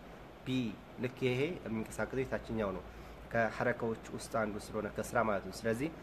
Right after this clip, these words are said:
ቢ፣ ቢስሚ፣ ቢስሚላሂ፣ ልክ በዚህ መልኩ ማንበብ ይኖርብናል። ሌላው አላህ የሚለውን ቃል በምናነብበት ጊዜ፣ እ፣ ቢስሚላሂ አንልም።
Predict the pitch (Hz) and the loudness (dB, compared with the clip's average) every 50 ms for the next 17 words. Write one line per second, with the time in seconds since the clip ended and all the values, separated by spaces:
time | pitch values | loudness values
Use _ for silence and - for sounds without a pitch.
0 | - - - - - - 113 127 131 123 - - - - - - - - - 107 | -14 -14 -14 -14 -12 -4 -2 0 0 0 -2 -4 -8 -12 -12 -14 -14 -10 -2 0
1 | 127 160 160 - - - - - - 123 123 117 98 90 - - - - - 107 | 2 2 2 0 -2 -2 -2 -2 0 2 2 0 0 -4 -8 -12 -14 -14 -6 0
2 | 113 139 165 - - - - - - 135 120 123 131 131 123 120 120 120 123 131 | 2 2 2 2 0 -2 -4 -2 0 2 4 4 4 4 4 2 2 6 8 8
3 | 135 139 135 135 131 - 113 104 98 - - - 107 - - 107 107 104 95 107 | 10 10 10 8 8 4 2 -2 -4 -4 -6 -6 -4 -4 -2 -2 -2 -2 0 0
4 | 104 101 98 - - 101 98 95 95 98 92 104 107 107 107 101 - - 127 151 | -2 -2 -2 -4 -4 -2 -2 -2 -2 -2 -4 -2 -2 -2 -2 -2 -2 2 2 2
5 | 190 - - - - - - - - - - - 127 139 147 156 143 - 151 147 | 2 2 -2 -10 -12 -12 -12 -14 -14 -12 -2 2 6 8 8 8 8 6 4 6
6 | 147 156 147 147 151 135 127 131 127 123 120 113 107 98 - - - - - 131 | 8 8 8 8 4 4 4 4 6 6 4 4 0 -2 -6 -8 0 4 6 6
7 | 120 110 101 110 107 113 117 117 113 107 107 98 - - - - 98 - - - | 6 6 4 2 2 4 4 4 4 4 4 2 -2 -4 -6 -6 -6 -6 -2 -2
8 | 127 113 120 143 170 208 - - - - - - 107 107 107 107 107 107 101 - | 0 0 2 2 0 0 -2 -6 -12 -14 -2 2 6 6 8 8 8 6 4 2
9 | - 123 143 - - - - 131 135 139 123 113 113 123 131 135 139 135 131 117 | 0 -2 -2 -2 -2 -2 0 2 2 2 2 4 8 10 12 12 12 10 6 2
10 | - 117 110 104 101 98 104 123 160 | 2 2 2 2 2 2 0 0 0